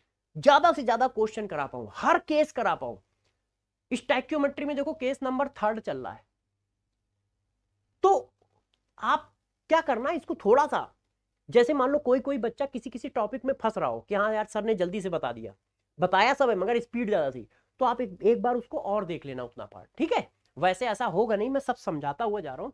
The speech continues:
तेजी से। अब देखो percentage purity of sample का केस कैसा होता है, गौर समझो। सैंपल का मतलब क्या है? सैंपल का मतलब है एक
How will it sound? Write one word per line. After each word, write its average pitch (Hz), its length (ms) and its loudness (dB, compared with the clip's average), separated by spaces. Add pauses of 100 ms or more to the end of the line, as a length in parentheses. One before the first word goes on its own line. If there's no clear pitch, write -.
तेजी 196 260 2
से। - 160 -14 (1500)
अब 359 80 0
देखो 427 200 4 (240)
percentage 285 760 2 (100)
purity 269 400 4
of 320 200 -2
sample 240 480 -2
का 254 80 -2
केस 214 260 0
कैसा 160 280 -2
होता 110 260 -6
है, 110 160 -14 (220)
गौर 220 220 4
समझो। 113 360 -10
सैंपल 220 440 0
का 269 100 -2
मतलब 208 360 -4
क्या 110 100 -10
है? 95 100 -20 (580)
सैंपल 226 440 -4
का 240 100 -8
मतलब 214 340 -8
है 254 180 -4
एक 277 120 -8